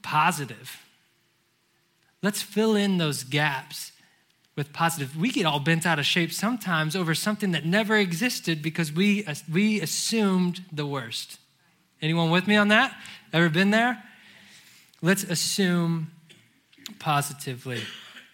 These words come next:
I want more connections in my life. I want true connections with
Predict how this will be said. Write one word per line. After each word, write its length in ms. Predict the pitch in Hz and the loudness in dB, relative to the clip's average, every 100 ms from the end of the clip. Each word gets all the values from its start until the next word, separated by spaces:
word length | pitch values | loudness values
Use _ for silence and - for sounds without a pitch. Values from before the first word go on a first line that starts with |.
| - - - - | -20 -16 -14 2
I 260 | 185 226 269 | 6 6 4
want 560 | 190 185 208 202 - | 2 2 2 2 -4
more 320 | 165 170 180 180 | -2 2 2 2
connections 920 | - 143 147 147 - - 139 131 - | -2 -4 0 0 -2 -4 -4 -6 -8
in 200 | 127 120 | -10 -6
my 280 | 123 131 | 0 0
life. 540 | 123 113 120 - - - _ _ _ _ _ _ _ _ _ _ _ _ - | 0 -6 -14 -16 -20 -20 _ _ _ _ _ _ _ _ _ _ _ _ -2
I 100 | 202 | 0
want 320 | 220 175 - | 0 -2 -2
true 520 | - - 196 190 196 | -6 -4 -2 0 0
connections 960 | 196 156 139 147 147 - 127 110 110 - | -4 -6 -4 -4 -4 -6 -10 -14 -16 -16
with 100 | 123 | -18